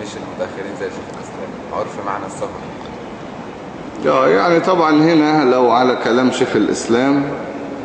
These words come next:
Speaker 2: إنه علق بالسفر المطلق، يعني لم يقيد في النصوص بقيد،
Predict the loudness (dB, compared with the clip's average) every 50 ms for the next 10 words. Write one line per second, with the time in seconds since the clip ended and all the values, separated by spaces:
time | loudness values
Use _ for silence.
0 | -10 -10 -10 -6 0 4 4 6 6 6 6 4 6 6 6 4 4 2 2 2
1 | 2 2 2 0 0 0 -2 0 2 2 2 2 2 2 2 4 4 4 4 4
2 | 2 0 0 -2 -2 -2 -4 -6 -8 -8 -8 -10 -10 -10 -12 -12 -12 -12 -12 -12
3 | -12 -12 -14 -14 -14 -14 -14 -14 -14 -14 -14 -14 -14 -14 -14 -14 -12 -10 -6 -2
4 | 0 0 2 2 4 4 4 4 4 4 4 4 6 4 4 4 4 4 4 6
5 | 4 4 2 2 0 2 4 2 2 2 2 2 2 2 2 0 0 0 0 2
6 | 2 2 4 4 2